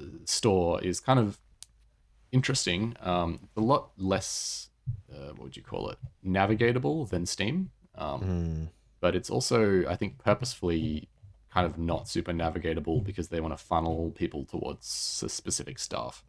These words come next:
Speaker 2: Oh, I see.
Speaker 1: um, a little
Speaker 2: Yep.
Speaker 1: bit more actively. Um, and also they have Unreal Engine. There's, like, a tab on the left. It's, like, store, library, and Unreal Engine. So you can go to the store and see what's, you know, what games you can buy. You can look at your library of games.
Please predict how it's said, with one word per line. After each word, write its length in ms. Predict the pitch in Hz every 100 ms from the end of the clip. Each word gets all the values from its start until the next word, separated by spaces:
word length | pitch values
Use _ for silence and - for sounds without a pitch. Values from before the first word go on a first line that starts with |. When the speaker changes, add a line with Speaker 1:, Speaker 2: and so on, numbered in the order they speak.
| -
Speaker 2:
Oh, 360 | 73 69 78 78
I 40 | 80
see. 120 | 73
Speaker 1:
um, 300 | 76 73 73
a 60 | 82
little 260 | 82 87
Speaker 2:
Yep. 80 | 80
Speaker 1:
bit 120 | -
more 180 | 80 73
actively. 720 | 80 - - 73 73 76 78 -
Um, 300 | 85 78 76 -
and 140 | 101 98
also 480 | 160 180 - 80
they 140 | 82 85
have 420 | 90 80 78 - -
Unreal 300 | 107 107 87
Engine. 360 | 90 101 82 82
There's, 140 | 98
like, 140 | 101
a 40 | -
tab 280 | - 87 90
on 100 | 87
the 80 |
left. 300 | 78 87 -
It's, 100 | -
like, 120 | - -
store, 520 | - 139 139 139 135 _ _
library, 560 | - 101 101 104 101 92
and 140 | 90
Unreal 300 | 90 92 85
Engine. 340 | 82 85 87 87
So 100 | 87
you 100 | 82
can 100 | 92
go 120 | 135
to 60 | 135
the 80 |
store 340 | 82 92 85 85
and 120 | 85
see 160 | - 82
what's, 260 | 71 -
you 60 | 67
know, 80 | 67 -
what 140 | - -
games 240 | 90 98
you 40 | 120
can 100 | 104
buy. 200 | 101 95
You 80 |
can 120 | - 82
look 100 | 67
at 60 |
your 80 | 60
library 280 | 87 80 80
of 60 |
games. 340 | 113 120 117